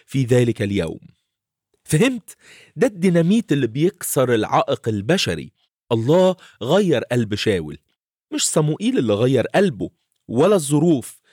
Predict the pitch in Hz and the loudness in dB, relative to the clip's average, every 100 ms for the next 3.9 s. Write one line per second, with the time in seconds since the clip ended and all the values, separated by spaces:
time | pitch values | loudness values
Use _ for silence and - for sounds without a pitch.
0 | _ - 113 196 196 131 127 135 165 123 | _ -4 2 2 2 0 0 0 -2 -2
1 | 101 101 143 147 113 _ - 139 - 104 | -2 0 -2 -2 -10 _ -8 -6 -6 -4
2 | 101 165 117 76 _ _ _ _ - - | 0 0 0 -6 _ _ _ _ -10 -4
3 | 131 196 180 156 - _ - 120 113 | 2 2 2 0 -4 _ -4 -2 -2